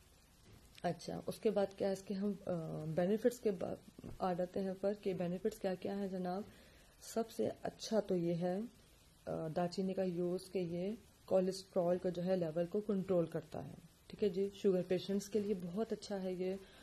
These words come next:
और cholesterol level को कम करता है, control करता है। हमारी जो veins blockage हो जाती है, जिसकी वजह से हमें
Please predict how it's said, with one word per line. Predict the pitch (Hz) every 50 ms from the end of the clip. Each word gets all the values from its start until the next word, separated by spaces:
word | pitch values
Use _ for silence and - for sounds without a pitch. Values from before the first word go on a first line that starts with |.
| - - - - -
और | - 180 170 165 165
cholesterol | 170 - - 180 180 175 175 - - 180 180
level | 170 165 160 160 185
को | - 240 226
कम | - - 190 190 190
करता | 185 190 180 175 - 180
है, | 175 170 180 180 180 175
control | 175 - 190 180 170 175 190 202
करता | - 214 190 190 - 185
है। | 175 175 170 180 175 175 175 - -
हमारी | 165 165 175 175 175
जो | 170 196 196 - -
veins | 180 165 180 175 190 214 220 - - 214
blockage | 196 180 175 170 160 175 170 165 170 - 233 220
हो | 196 196
जाती | 180 175 190 185
है, | 170
जिसकी | 175 170 - - 190
वजह | 175 156 165 160 180 185
से | - - 185
हमें | 170 170 170 175 180